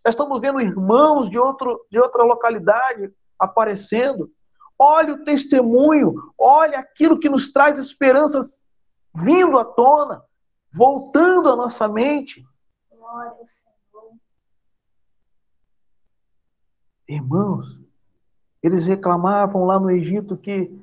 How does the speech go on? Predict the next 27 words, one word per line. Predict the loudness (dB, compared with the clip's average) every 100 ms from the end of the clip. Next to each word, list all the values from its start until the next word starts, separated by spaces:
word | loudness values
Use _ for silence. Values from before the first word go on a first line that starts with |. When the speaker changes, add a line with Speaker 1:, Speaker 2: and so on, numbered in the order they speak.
| _ _
Speaker 1:
não | -4 -4
tinham | -4 -4 -4
pão, | -2 0 0 -2 -4 -8 -18 _ _
é, | -4 2 2
é, | 2
no | -2
deserto, | 2 2 2 0 0
né? | 2 0 -2 -14 _
Não | -10 -10
tinham | -6 -4 -4
pão, | -2 -2 -2
não | -6
tinha | -8 -8 -6
carne, | -4 -4 -4
e |
o |
Senhor | -8 -4 0 0 -2 -20 _ _ _ _ _
enviava. | -10 -8 -6 -4 -4 -4 -6 -12 -16 -20 _ _ _ _ _ _ _ _ _ _ _ _ _ _ _ _ _ _ _ _
O | -12
Senhor | -6 -2 0
enviava | -2 -4 -4 -2 -2 -4
no | -6
tempo | -10 -10 -14
certo, | -20 -8 -6 -6 -8 -20
na | -12 -10
hora | -10 -12
certa. | _ -20 -20